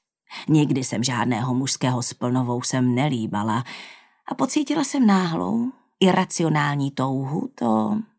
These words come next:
v určitém okamžiku zažít. Pak jsem se dostala k jeho očím. Měly chladnou, modrošedou barvu, která mi připomínala kov,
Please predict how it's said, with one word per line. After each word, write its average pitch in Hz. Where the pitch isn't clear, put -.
v -
určitém -
okamžiku 202
zažít. -
Pak -
jsem 127
se 143
dostala 151
k 160
jeho 156
očím. -
Měly 131
chladnou, 131
modrošedou 123
barvu, 117
která 139
mi 143
připomínala 156
kov, -